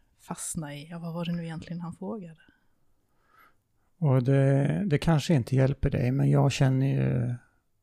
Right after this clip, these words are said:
Speaker 2: också att det är, det är en utmaning, att jag kommer inte riktigt ihåg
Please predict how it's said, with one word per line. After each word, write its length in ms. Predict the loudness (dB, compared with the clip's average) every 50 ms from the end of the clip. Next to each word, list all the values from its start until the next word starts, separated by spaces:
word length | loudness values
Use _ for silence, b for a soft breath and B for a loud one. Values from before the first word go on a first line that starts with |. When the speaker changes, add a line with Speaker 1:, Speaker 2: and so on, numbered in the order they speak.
| _ _ _ _
Speaker 2:
också 300 | -4 -4 -4 0 0 0
att 120 | 0 0 0
det 100 | -2 0
är, 520 | 0 0 0 0 0 0 -2 -2 -4 -6 -10 _ _
det 120 | 0 2 2
är 40 | 4
en 100 | 4 4
utmaning, 640 | 2 2 0 0 2 2 2 2 2 0 0 -2 -2
att 300 | -4 -4 -6 -4 0 2
jag 200 | 2 2 2 2
kommer 240 | 2 2 4 4
inte 260 | 4 2 2 2 2 2
riktigt 300 | 2 2 0 0 2 4
ihåg 480 | 4 4 4 2 0 -2 -2 -4 -6